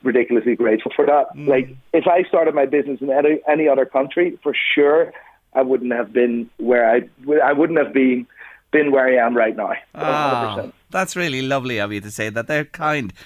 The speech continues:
Speaker 2: really kind words
Speaker 1: Aye.
Speaker 2: indeed, and I know you mean them. They're heartfelt too. Um,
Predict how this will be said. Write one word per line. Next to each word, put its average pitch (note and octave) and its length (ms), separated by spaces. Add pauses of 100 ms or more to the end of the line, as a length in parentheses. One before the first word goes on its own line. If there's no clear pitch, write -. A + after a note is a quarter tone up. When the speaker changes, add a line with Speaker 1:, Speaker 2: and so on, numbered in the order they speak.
(100)
Speaker 2:
really E3 320
kind C3 380
words A#2 260
Speaker 1:
Aye. C3+ 100
Speaker 2:
indeed, B2 260
and C3 120
I C3+ 80
know D3+ 120
you A#2+ 160
mean C3 240
them. A#2 120
They're A#2 160
heartfelt C#3+ 560
too. D#3 340 (300)
Um, G3 280